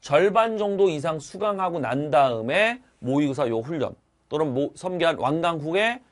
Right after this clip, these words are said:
이 모의고사 훈련을 했으면 좋겠습니다. 알겠죠? 섬기한과 함께 여러분들이 구입해서 공부할 수도 있고 아니면 이거 단독 구입할 수도 있어. 단독 강의나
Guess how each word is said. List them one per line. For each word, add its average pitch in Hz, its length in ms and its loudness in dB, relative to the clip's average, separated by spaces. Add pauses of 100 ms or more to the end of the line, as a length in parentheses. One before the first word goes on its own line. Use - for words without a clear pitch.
이 147 100 -4
모의고사 135 440 -2
훈련을 131 300 -6
했으면 120 220 -16
좋겠습니다. - 500 -20 (300)
알겠죠? 175 340 -2 (1900)
섬기한과 190 720 0
함께 214 480 2
여러분들이 151 380 2
구입해서 139 400 -2
공부할 127 280 2
수도 - 160 -12
있고 120 120 0
아니면 120 240 -2
이거 123 140 -2
단독 160 400 -2
구입할 127 300 -4
수도 - 160 -12
있어. 107 300 -4
단독 110 240 -8
강의나 120 540 -2